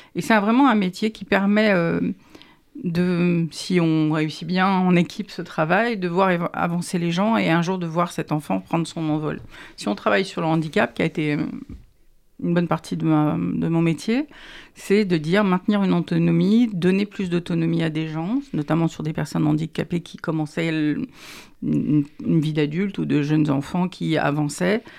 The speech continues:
donner un maximum d'autonomie et donner à la personne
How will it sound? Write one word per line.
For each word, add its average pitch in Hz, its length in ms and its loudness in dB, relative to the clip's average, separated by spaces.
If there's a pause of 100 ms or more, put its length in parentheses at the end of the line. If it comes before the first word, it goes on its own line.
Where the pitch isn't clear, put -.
(160)
donner 180 160 4
un 180 80 4
maximum 202 540 2
d'autonomie 190 500 2
et 247 60 4
donner 208 240 2
à 202 80 4
la 190 100 2
personne 233 520 0